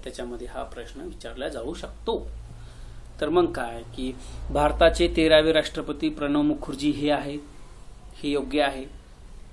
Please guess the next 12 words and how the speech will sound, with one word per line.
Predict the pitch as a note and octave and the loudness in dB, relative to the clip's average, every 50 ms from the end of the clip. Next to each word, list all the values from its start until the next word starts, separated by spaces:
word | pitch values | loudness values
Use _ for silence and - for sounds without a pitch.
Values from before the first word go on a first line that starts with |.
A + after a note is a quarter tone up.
| - - - - - - - - - - - | -18 -18 -16 -16 -16 -16 -16 -16 -14 -2 2
प्रणव | E3+ E3+ F3 F#3+ G#3 | 4 6 6 6 6
मुखर्जी | G#3+ G3+ F#3 F#3+ - F3 D#3+ D#3 E3+ | 4 4 2 0 0 -2 -2 -2 -2
हे | E3 E3+ | -2 -2
काँग्रेस | E3+ - - D#3 D#3 D3+ D#3+ D#3 - | 0 0 0 0 2 0 -2 -4 -4
पक्षाचे | - D#3 D3+ - - - D#3 - - D#3+ E3 - - - - - - - | -6 -6 -6 -6 -6 -6 -6 -4 -4 -4 -4 -4 -6 -10 -14 -12 -6 -6
पश्चिम | E3+ E3+ - - - G#3 G#3+ G#3 F#3+ | -6 -4 -4 -2 0 2 4 4 6
बंगालमधील | F3+ E3 E3 D#3+ D#3+ D#3 D#3 D#3 D3+ D3 C3+ D3 D3+ D3+ | 4 4 4 4 4 4 4 4 2 0 2 2 4 4
नेते | D3 C#3+ C#3+ - D3 | 4 4 0 -2 -2
आहेत, | C#3+ C3+ C3+ C#3+ C#3 - | -2 -2 -4 -6 -10 -10
हे | - - D#3 D3 | -6 -2 0 2
योग्य | D3 C#3 C3 C3 - - C#3 | 2 2 0 -4 -4 -4 -2
आहे. | C3+ C3 C3 C3 | -2 -4 -6 -8